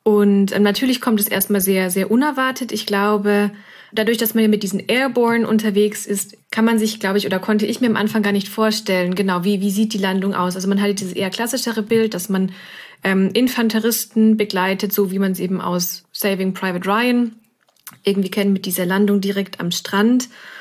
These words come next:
Und dass jetzt hier aber ganz andere Probleme auf, ähm, die Soldaten warten, unter anderem, dass man irgendwo abspringt und überhaupt nicht weiß, ist man in der richtigen Drop Zone? Wo sind m-,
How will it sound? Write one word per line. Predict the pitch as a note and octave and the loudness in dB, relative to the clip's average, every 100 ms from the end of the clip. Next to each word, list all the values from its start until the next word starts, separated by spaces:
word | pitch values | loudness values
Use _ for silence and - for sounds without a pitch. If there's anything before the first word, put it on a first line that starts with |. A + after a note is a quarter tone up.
| - - - - | -18 -20 -18 -2
Und | G#3 | 0
dass | G3+ | 2
jetzt | G#3+ G#3+ | 0 0
hier | B3+ C#4 | 2 2
aber | G#3 G#3+ | 2 0
ganz | G3+ G3+ | 0 0
andere | G#3 B3+ B3+ - _ - | 0 0 -2 -6 _ -8
Probleme | - G#3 A3 C4+ C4+ F#3 - | -4 2 4 4 2 2 -2
auf, | F3+ F3 - - | -4 -6 -12 -10
ähm, | G3+ F#3+ F#3+ F#3+ | -4 -2 0 -2
die | F#3+ | -2
Soldaten | G3 F3+ F#3+ G3+ G3+ | -2 0 -4 -2 -2
warten, | F#3+ F#3+ G#3 | 0 0 0
unter | G#3 G#3 - | 0 0 2
anderem, | G#3+ G#3+ G#3+ G#3+ - - - | 2 4 2 0 -4 -10 -4
dass | A3 | 0
man | A3+ | 2
irgendwo | A3 B3 C4+ B3 | 4 4 4 2
abspringt | - B3 - B3+ A#3+ A3 | 0 -4 -4 0 2 2
und | A3 | 0
überhaupt | G#3+ G#3 G#3+ | 0 0 0
nicht | A3 G#3 | -2 -2
weiß, | G#3 | -2
ist | G#3 - | -2 -2
man | G#3+ | 0
in | |
der | G#3 G#3+ | 0 0
richtigen | G#3+ G#3+ G#3 F#3+ | -4 0 0 2
Drop | G3+ G#3 | 0 -2
Zone? | G3 F3+ E3+ F#3 F3+ | -2 -2 0 -2 -4
Wo | G#3+ A#3 | 0 2
sind | G#3+ A#3+ A#3+ A3 B3+ - | 2 2 2 0 -6 -4
m-, | G#3+ | -4